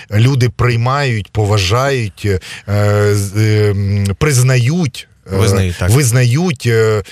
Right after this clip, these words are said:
Speaker 1: коли хтось щось робить не тільки для себе, а й для, е, суспільства.
Speaker 2: Про твою чу-, чу-, чут-,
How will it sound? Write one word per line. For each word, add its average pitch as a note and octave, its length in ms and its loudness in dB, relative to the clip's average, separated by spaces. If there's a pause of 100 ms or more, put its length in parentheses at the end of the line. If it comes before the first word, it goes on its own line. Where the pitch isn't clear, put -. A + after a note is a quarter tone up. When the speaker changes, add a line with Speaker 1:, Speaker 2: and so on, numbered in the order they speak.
(140)
Speaker 1:
коли B2 280 2
хтось C#3 320 0
щось - 360 -2
робить A#2+ 340 -2
не A#2+ 80 2
тільки B2+ 320 -2
для G#2+ 180 0
себе, G#2 480 -2
а G2+ 140 -2
й G2 140 -2
для, F#2+ 400 0 (300)
е, F#2 580 2
суспільства. - 680 -6 (1300)
Speaker 2:
Про B2 140 2
твою B2+ 280 0
чу-, - 160 -16 (240)
чу-, - 200 -2 (160)
чут-, - 380 -4